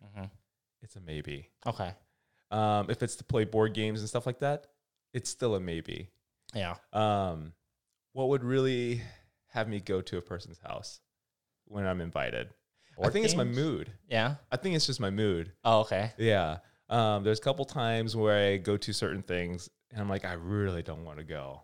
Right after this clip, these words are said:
Speaker 2: And I go anyway
Speaker 1: <laughs> Yeah.
Speaker 2: because it's like, "Oh, I haven't seen them in a little bit."
Speaker 1: Yeah.
Speaker 2: So it's like, I'll go.
Speaker 1: Okay.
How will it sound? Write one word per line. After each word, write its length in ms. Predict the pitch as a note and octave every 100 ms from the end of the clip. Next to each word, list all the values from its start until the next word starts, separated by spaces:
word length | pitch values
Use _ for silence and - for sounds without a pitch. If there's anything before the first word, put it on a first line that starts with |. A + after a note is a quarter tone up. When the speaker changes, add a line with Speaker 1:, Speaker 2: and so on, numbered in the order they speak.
| -
Speaker 2:
And 140 | C#3+
I 60 | A#2
go 220 | A#2+ B2
anyway 380 | A2 B2 B2+ C3+
Speaker 1:
<laughs> 20 |
Yeah. 40 |
Speaker 2:
because 340 | C#3+ G2+ A2+ G2+
it's 120 | G2+
like, 180 | G2+ -
"Oh, 120 | F2+
I 80 | G2
haven't 320 | G#2+ A#2 A2
seen 220 | G#2 G#2
them 120 | G#2+ G#2+
in 80 |
a 60 | G2
little 260 | F#2+ G#2 G2+
bit." 320 | G#2 A#2+ -
Speaker 1:
Yeah. 200 | G#2 F2+ F#2 _ -
Speaker 2:
So 80 | C3+
it's 100 | A#2+
like, 100 | A2+
I'll 100 | A#2
go. 400 | A2 G#2 A2 A2 -
Speaker 1:
Okay. 260 | G2+ F#2